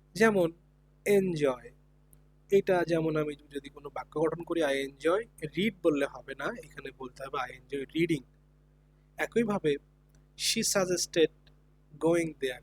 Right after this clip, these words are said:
এখানে সাজেস্টের পরে গোয়িং দিতে হবে। এই কমন কিছু ভার্ব রয়েছে, যার পরে যদি আবারও ভার্ব চলে আসে, সেক্ষেত্রে আমাদের অবশ্যই সেই ভার্বটির সাথে আইএনজি যুক্ত করতে হয়। সেই ভার্বগুলো কি,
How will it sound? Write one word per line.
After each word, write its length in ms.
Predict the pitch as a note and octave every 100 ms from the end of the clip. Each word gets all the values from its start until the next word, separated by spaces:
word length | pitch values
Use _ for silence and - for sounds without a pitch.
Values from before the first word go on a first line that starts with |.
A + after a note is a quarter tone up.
| -
এখানে 320 | D#3+ E3 D#3+
সাজেস্টের 520 | - C#3+ C#3+ D3 D#3+ -
পরে 280 | C#3 C#3 G#3+ - _ _ _ _ _ _ - -
গোয়িং 360 | E3 G3 G3
দিতে 240 | D3+ - C3+
হবে। 280 | B2+ - _ _ _ _ _ _ _ _ _ _ _ _ _ _ _ _ - _ _ _ _ _ _
এই 220 | A3 C4 C4 _
কমন 360 | - G#3 C4+ C#4
কিছু 300 | B3 - A3+ -
ভার্ব 320 | C#3 D3+ D#3+
রয়েছে, 300 | E3+ - G3+
যার 280 | D3+ D3 -
পরে 260 | E3+ F3 F3+
যদি 240 | F3+ G3 -
আবারও 340 | C#3+ D#3 B3 C4+
ভার্ব 240 | A3+ A3
চলে 220 | - A3+ A3+
আসে, 360 | A3 - A3+
সেক্ষেত্রে 500 | - D#3+ C#3+ D3 C#3+
আমাদের 260 | C3+ C3 C3+
অবশ্যই 460 | C3+ - - F3+
সেই 260 | F3+ - E3
ভার্বটির 320 | D#3+ D3+ E3+
সাথে 320 | - D#3 F3+ C4 - _ _ _ _
আইএনজি 340 | - F#3+ G#3+ F#3+
যুক্ত 300 | D3 - -
করতে 280 | C3+ - B2
হয়। 240 | B2+ B2 - _ _ -
সেই 280 | - - C4
ভার্বগুলো 460 | A3+ F#3+ - E3+ E3 -
কি, 260 | - F3